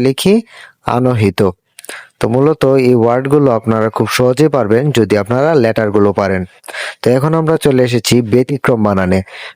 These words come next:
ব্যতিক্রম বানানের রুল এক। এক নম্বর রুলে আমরা পড়ব, কোনো শব্দের শেষে সু বসলে এর উচ্চারণ স হয়ে যায়, মানে উটা চলে যায়। কিভাবে?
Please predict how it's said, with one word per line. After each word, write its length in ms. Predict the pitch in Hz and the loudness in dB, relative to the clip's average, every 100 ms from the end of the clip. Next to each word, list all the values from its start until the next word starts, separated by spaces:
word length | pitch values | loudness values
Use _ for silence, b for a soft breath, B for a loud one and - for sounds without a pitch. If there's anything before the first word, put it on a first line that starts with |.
| _ 95 | _ 0
ব্যতিক্রম 500 | 117 151 139 165 156 | 2 0 0 0 0
বানানের 440 | 131 123 120 107 113 101 | 0 0 0 2 2 2
রুল 200 | 113 104 - 101 | 2 2 2 -2
এক। 80 | - _ _ b b b - | -4 _ _ b b b -6
এক 60 | 113 | 0
নম্বর 220 | 143 151 151 | 0 0 2
রুলে 220 | 135 117 | 2 2
আমরা 200 | 107 104 | 0 0
পড়ব, 180 | 104 95 123 131 | 0 0 0 0
কোনো 260 | - 139 160 165 | -2 0 2 0
শব্দের 480 | - 143 135 151 143 | 0 -2 0 -2 0
শেষে 260 | 135 120 110 - | -2 0 0 0
সু 140 | - 165 | 2 2
বসলে 400 | 165 127 - 117 117 107 | 2 0 0 0 2 2
এর 100 | 107 | 2
উচ্চারণ 400 | 104 - 143 165 196 B B - - | 0 0 0 0 -2 B B -6 -2
স 40 | 156 151 120 | 0 0 2
হয়ে 200 | 110 101 | 2 2
যায়, 200 | 95 101 | 0 0
মানে 160 | 107 117 151 131 | -2 -2 0 0
উটা 160 | 117 | 0
চলে 260 | 113 110 98 95 | -2 0 0 0
যায়। 120 | 101 B B B B B B _ | -2 B B B B B B _
কিভাবে? 420 | - 120 131 139 | -2 2 2 2